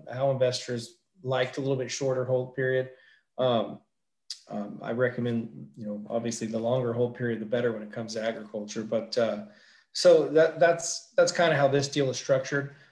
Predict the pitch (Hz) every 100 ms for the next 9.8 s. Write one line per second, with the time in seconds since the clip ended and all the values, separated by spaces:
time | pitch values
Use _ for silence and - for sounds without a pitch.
0 | _ 135 135 131 147 139 139 135 135 151
1 | 151 151 147 - 131 139 135 131 131 131
2 | 135 131 131 131 131 131 - 135 135 135
3 | - _ _ _ _ 143 139 139 135 135
4 | 147 175 180 190 190 208 208 185 160 135
5 | 156 151 143 139 123 135 131 139 147 139
6 | 139 151 147 - _ _ - - 143 135
7 | - - - 165 160 147 143 - 160 156
8 | 156 139 - 147 139 151 131 - 147 147
9 | 147 139 143 - 151 151 147